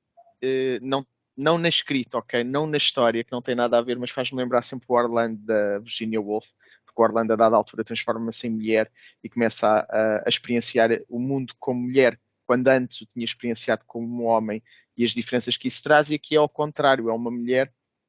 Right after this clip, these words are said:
que veste a pele de um homem e começa a experienciar a vida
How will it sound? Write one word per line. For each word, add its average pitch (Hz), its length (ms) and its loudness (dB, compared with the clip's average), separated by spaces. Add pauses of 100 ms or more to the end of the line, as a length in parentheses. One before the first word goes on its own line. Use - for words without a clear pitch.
(120)
que 131 200 0
veste 123 380 -2
a 123 40 -4
pele 123 240 0
de 127 60 -10
um 127 80 -6
homem 127 240 -2
e - 40 -18
começa - 280 -6
a 127 40 -4
experienciar 113 580 -2
a 113 60 2
vida 110 360 -4